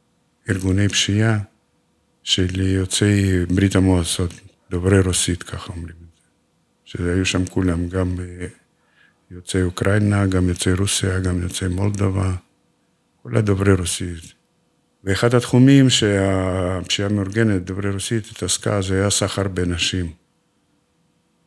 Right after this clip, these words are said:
אה, זה סיפור בפני עצמו, סיפור מאוד מורכב, מאוד, אה,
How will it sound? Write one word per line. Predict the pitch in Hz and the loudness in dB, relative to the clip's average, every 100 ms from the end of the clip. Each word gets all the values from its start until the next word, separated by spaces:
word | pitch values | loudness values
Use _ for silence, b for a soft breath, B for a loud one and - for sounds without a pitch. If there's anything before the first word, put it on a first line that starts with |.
| _ _ _ _ _ - 87 90 | _ _ _ _ _ -20 -14 -6
אה, | 92 90 90 87 87 87 87 90 | -4 -4 -4 -6 -6 -8 -8 -8
זה | 90 95 | -6 -6
סיפור | - - 110 | -6 -2 -2
בפני | 98 92 101 | -2 -4 -2
עצמו, | 92 - 113 107 98 | -2 0 2 2 0
סיפור | - - 98 | -2 0 0
מאוד | 92 95 92 | 2 2 2
מורכב, | 90 90 - 104 101 90 | 0 -4 -4 -2 0 0
מאוד, | 90 90 92 92 | 0 0 -2 -2
אה, | 92 85 82 80 85 | -2 -2 -4 -6 -10